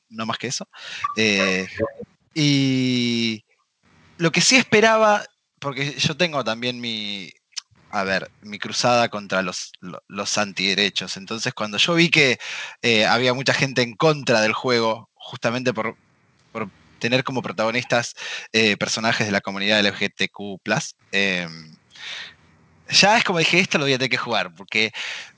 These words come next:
ya me, quiero, quiero, necesito tener, eh, material para mi retórica para poder ir después con el hacha para esta gente, decirle,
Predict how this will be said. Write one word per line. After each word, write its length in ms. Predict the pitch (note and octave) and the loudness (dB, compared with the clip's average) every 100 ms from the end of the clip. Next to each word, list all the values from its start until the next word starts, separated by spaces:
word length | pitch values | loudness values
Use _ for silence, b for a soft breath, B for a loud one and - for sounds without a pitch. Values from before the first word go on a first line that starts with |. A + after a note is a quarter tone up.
| _ _ _ _ - | _ _ _ _ 2
ya 180 | D#3 D#3 | 2 2
me, 120 | D#3 - - - | -4 -8 -16 -2
quiero, 300 | E3+ F3 D#3+ | 2 4 4
quiero, 360 | - F#3+ G#3 D3 | 2 4 4 2
necesito 1040 | C#3 C#3+ C#3+ D3 F3 - F#3+ E3 D3 C3 - - | -2 -2 0 0 0 4 6 6 4 2 -4 -4
tener, 420 | C#3 D#3 E3+ - _ _ _ _ _ | 0 2 0 -6 _ _ _ _ _
eh, 160 | B2+ B2 | -6 0
material 400 | B2 C3 D3+ D#3+ | 0 4 2 4
para 180 | D3+ | 2
mi 120 | C3 A#2+ | 2 0
retórica 600 | A#2 G#2+ D#3 E3 D3 A#2 | -2 2 2 4 2 2
para 200 | A2+ G2+ | 0 0
poder 240 | A#2 C3 | 0 2
ir 120 | C#3 | 2
después 280 | C3+ - C3 | 0 -2 -4
con 140 | B2+ | 0
el 120 | A#2 C3 | 4 4
hacha 260 | C3 A#2+ | 4 2
para 120 | G#2 G#2+ | 2 0
esta 160 | A2+ | 0
gente, 320 | - A#2 A2 | 0 0 0
decirle, 360 | G2+ G#2 G2 | -2 -2 -2